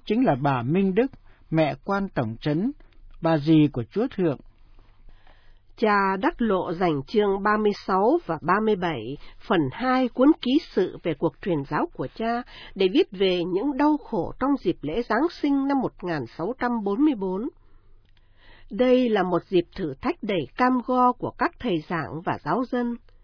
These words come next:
Speaker 2: Sự hy sinh giữa chủ chiên với đoàn chiên, sống chết có nhau,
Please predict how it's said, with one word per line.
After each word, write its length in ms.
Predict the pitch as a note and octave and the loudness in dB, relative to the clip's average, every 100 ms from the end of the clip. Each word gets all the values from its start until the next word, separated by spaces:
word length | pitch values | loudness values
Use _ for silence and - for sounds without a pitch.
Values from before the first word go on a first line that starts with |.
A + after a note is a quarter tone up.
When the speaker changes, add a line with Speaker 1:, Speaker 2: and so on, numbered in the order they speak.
| - - - - | -20 -20 -20 -4
Speaker 2:
Sự 200 | - - | 0 2
hy 180 | D4 D4+ | 4 4
sinh 380 | - D4 D4 C#4+ | 6 4 6 6
giữa 160 | G#3+ E4+ | 4 2
chủ 200 | G#3+ C#3+ C#3 | 0 -2 -4
chiên 320 | B3+ C4 C4 | 0 2 4
với 160 | A#3 C#4+ | 4 4
đoàn 300 | G3 E3+ B2 - | 2 -2 -2 -4
chiên, 260 | B3 B3+ B3+ - - | -2 -2 -2 -8 -20
sống 300 | - E4+ C4+ E4 | -2 2 4 4
chết 280 | C4 F4 - | 2 2 0
có 120 | A#3+ | 0
nhau, 420 | D4+ C4 B3 A#3+ | 2 0 -2 -6